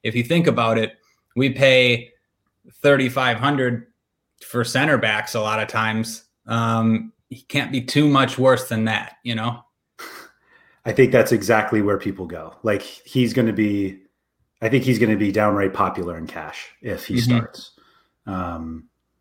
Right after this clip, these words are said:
Speaker 2: which really just says everything you need to know about the slate.
Speaker 1: It really does, because, you know, that's,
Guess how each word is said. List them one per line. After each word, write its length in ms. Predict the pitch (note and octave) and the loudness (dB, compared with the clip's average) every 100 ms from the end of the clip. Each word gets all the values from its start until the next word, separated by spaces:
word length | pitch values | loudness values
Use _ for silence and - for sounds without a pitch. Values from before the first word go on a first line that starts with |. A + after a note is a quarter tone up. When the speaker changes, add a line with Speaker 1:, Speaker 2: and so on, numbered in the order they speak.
| _ _ _ _ | _ _ _ _
Speaker 2:
which 560 | G#2 G2 F#2+ - - - _ _ _ _ _ _ _ _ _ _ - | -2 -2 -2 -8 -10 -14 _ _ _ _ _ _ _ _ _ _ 2
really 280 | A2+ A#2 | 4 6
just 180 | G2+ G2+ | 4 0
says 200 | - G2 | 0 2
everything 280 | G2 F#2+ F#2+ | 0 -2 -2
you 80 | F#2+ | -2
need 140 | G2 | -2
to 80 | F#2+ | -2
know 120 | G#2+ | 0
about 200 | G2 F#2+ | 0 -2
the 40 | F#2+ | -6
slate. 260 | A2 G#2 - _ _ _ _ _ _ | -8 -8 -10 _ _ _ _ _ _
Speaker 1:
It 140 | A#2+ | -6
really 240 | A#2 B2 A2+ | -2 0 2
does, 320 | A2 G#2 G2 | 0 -2 -6
because, 460 | - A2 A#2 G#2 G#2 | -8 -4 -2 -2 -2
you 80 | |
know, 280 | A2 G#2 G2 - _ _ _ _ _ _ _ _ _ _ _ - | -2 -2 -6 -12 _ _ _ _ _ _ _ _ _ _ _ -8
that's, 360 | A2+ - - | -8 -8 -16